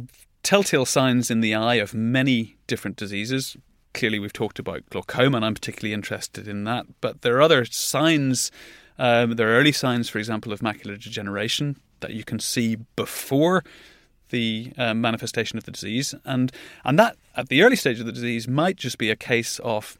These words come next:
saying to people, "Look, you know, you may have a more of a tendency to develop this, and if you notice things, it's important you get back to us quickly because we may be able to, to treat it." Some of the work that's going on locally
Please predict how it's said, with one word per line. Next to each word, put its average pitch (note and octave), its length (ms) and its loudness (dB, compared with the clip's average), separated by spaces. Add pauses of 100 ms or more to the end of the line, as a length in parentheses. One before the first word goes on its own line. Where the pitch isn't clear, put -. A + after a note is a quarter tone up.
(120)
saying A#2 240 -2
to - 80 -12
people, A2 300 -4
"Look, A2+ 200 -2 (640)
you C3 100 -6
know, A2+ 160 -10 (300)
you C3+ 280 -8 (120)
may C3+ 300 6
have B2 180 2
a A#2 100 4 (300)
more C3+ 320 2
of A#2+ 80 2
a A#2+ 40 -12
tendency A2+ 320 -6
to G2 40 -14
develop D#3+ 260 0
this, - 160 -2
and A#2+ 140 -4
if - 160 -8
you A2 80 -4
notice C3 600 2
things, A#2+ 360 0
it's - 120 -12
important A#2 380 -4
you A#2+ 80 -12
get A#2+ 140 -8
back A#2+ 160 -12
to - 100 -14
us A2 80 -14
quickly C3 300 -4
because A#2+ 200 -8
we A2+ 80 -6
may A2 140 0
be A2+ 100 -4
able A2 160 -6
to, G#2+ 220 -2 (500)
to B2+ 100 2
treat - 280 0
it." - 140 -6 (440)
Some D#3+ 180 4
of D3 60 6
the C#3 60 4
work C3+ 160 6
that's - 160 -6
going A2+ 220 4
on G#2+ 180 -2
locally B2 640 4